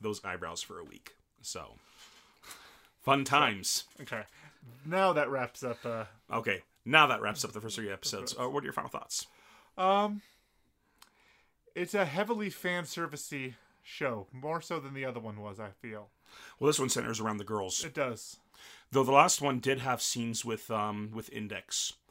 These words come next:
Speaker 1: Actually, the last one was, was fan servicey as well, though.
Speaker 2: But the first few episodes were pretty fan servicey of,
Speaker 1: Yeah.
Speaker 2: of A Certain Magical Index, but it,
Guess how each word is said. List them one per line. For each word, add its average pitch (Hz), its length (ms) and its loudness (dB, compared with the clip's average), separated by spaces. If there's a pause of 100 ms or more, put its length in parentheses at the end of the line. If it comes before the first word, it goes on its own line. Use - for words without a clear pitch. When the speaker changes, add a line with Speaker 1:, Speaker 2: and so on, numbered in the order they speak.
(680)
Speaker 1:
Actually, 220 280 2
the 233 80 -2
last 208 280 4
one 196 100 0
was, 151 220 -4
was 131 220 0
fan 131 180 -4
servicey 123 400 -2
as 110 140 -4
well, 104 340 0
though. 117 460 2
Speaker 2:
But 175 80 2
the 175 80 2
first 247 260 2
few 196 140 6
episodes 175 320 0
were 147 120 -2
pretty 147 260 -6
fan 135 240 -4
servicey 131 440 -8
of, 120 80 -4
Speaker 1:
Yeah. 107 280 0
Speaker 2:
of 135 220 -2
A 127 60 -6
Certain 139 220 -8
Magical 123 380 -8
Index, 117 420 -6 (260)
but 175 120 -2
it, 180 160 0